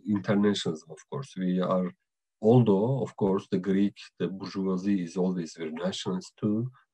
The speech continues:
but we don't, of course, uh, emphasize over the Greek nationalism, but we should concentrate on Turkish nationalism, and we should concentrate our fight against the Turkish government.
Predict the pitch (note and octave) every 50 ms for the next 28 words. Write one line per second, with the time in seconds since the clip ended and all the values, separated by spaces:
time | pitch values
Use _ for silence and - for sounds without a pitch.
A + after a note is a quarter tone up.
0 | _ - A2 A2+ - - G2 G2 G2 G2 F#2 G#2 A2 A#2+ A#2 A2 A2+ A#2 A#2+ -
1 | - - - - - - _ G#2 F#2+ F#2 - - _ _ _ - F2+ E2+ D#2+ D#2+
2 | D#2+ - - - F#2+ F2+ - - G2+ - - G2 F#2+ F2+ - - - - F2+ E2+
3 | E2 D#2 - - - F#2+ - - - - - - - - - - - - - -
4 | - _ _ G2 F#2+ - _ F2+ F2+ F#2 F#2 - G2+ G2 - _ - F#2+ F#2 F#2+
5 | - - G#2+ G2+ G#2 - A2 G#2+ G#2+ - A2+ A2+ - - A#2 G#2+ - - - -
6 | - - - C3+ - - B2+ - - - F#2 G2 G2+ G2 F2+ F2 F2 F2+ F2+ F2+
7 | F2+ F2+ - - F#2 - - G2 F#2+ F#2+ - - F#2+ F#2+ F#2+ - G2+ F#2 F#2 F#2
8 | G2 G2+ G#2 - - _ _ _ _ _ _ _ _ _ _ - - C#3 C#3 C3
9 | A2+ G#2+ - A#2+ G2 F#2+ G2+ G2 F#2+ - - F#2 - - A#2+ A2+ - - F#2 -
10 | - - - G#2 A2 A2 G2+ F2 D#2 C#2+ - - -